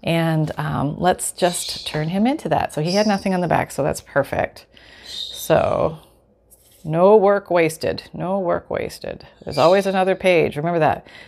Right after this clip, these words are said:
There's always another page. 'Cause there's a-, you know why? 'Cause there's always another journal. That's why. And, uh, <laughs> uh, one begets the next begets the next, right? As you're making one, you start to think of like, "Oh, I would love to do this and I would love to do that."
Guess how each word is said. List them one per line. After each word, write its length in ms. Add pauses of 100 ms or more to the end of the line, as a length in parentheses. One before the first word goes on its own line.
(140)
There's 140
always 440
another 300
page. 640
'Cause 120
there's 140
a-, 160
you 100
know 100
why? 220 (220)
'Cause 140
there's 140
always 260
another 300
journal. 460
That's 200
why. 200 (380)
And, 280
uh, 500 (200)
<laughs> 260
uh, 180
one 240
begets 400
the 100
next 240
begets 300
the 60
next, 280
right? 140
As 200
you're 80
making 260
one, 300
you 60
start 380
to 100
think 240
of 60
like, 200
"Oh, 160
I 80
would 160
love 160
to 80
do 120
this 240
and 80
I 40
would 100
love 160
to 100
do 120
that." 380